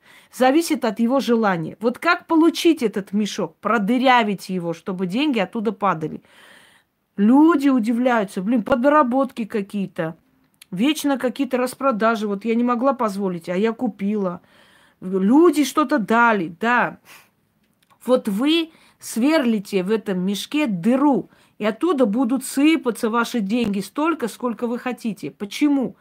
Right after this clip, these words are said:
Потому что вы просите, и вы верите, что они придут.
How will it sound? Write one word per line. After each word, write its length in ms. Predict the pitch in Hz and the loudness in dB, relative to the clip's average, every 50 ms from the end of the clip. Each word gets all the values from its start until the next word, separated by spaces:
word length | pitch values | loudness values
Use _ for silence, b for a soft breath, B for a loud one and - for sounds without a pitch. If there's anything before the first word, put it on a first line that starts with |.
| b b b b b b b b b | b b b b b b b b b
Потому 280 | - 196 247 247 262 254 | -10 -6 -4 -2 -2 -2
что 180 | 262 - 247 | -4 -4 -4
вы 180 | 202 196 254 262 | -2 -2 -2 -2
просите, 720 | 254 - 254 254 277 269 269 262 - - 185 - - 180 | -4 -4 -2 0 2 2 2 0 -2 -8 -12 -12 -10 -12
и 220 | - - - 208 | -12 -8 -6 -4
вы 160 | 190 208 277 | 0 2 2
верите, 500 | 247 190 208 240 294 359 359 311 240 - | 2 2 2 2 2 2 0 -2 -4 -4
что 180 | 190 - - 214 | -8 -8 -6 -4
они 160 | 208 233 262 | -2 -2 -2
придут. 440 | 262 262 240 240 202 190 190 - b | -4 -4 -4 -6 -6 -6 -8 -10 b